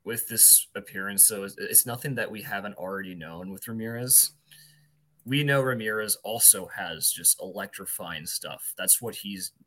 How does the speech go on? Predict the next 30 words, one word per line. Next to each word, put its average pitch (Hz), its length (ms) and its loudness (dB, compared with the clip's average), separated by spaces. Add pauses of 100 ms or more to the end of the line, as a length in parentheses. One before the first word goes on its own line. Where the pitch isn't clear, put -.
(120)
good 90 180 -10
at. 76 240 -8 (1000)
He 139 440 0
still 123 500 2
really 110 300 -6
struggles 98 520 -4
with 98 180 -12
his 90 320 -4
control. 80 540 -12 (480)
Hit - 260 -2
Tovar, 104 680 -2 (1040)
walked 98 400 2
two 101 140 -4
batters. 85 640 -2 (580)
And 120 120 0
it's 117 180 2
not 131 220 0
to 123 60 -2
say, 104 340 2
like, 92 180 -6
he's 95 200 -10
a 98 60 -8
lost 92 320 -2
cause 95 240 -8
by 92 160 -8
any 92 160 -8
stretch - 260 -6
of 87 60 -14
the 87 100 -12
imagination, 87 840 -8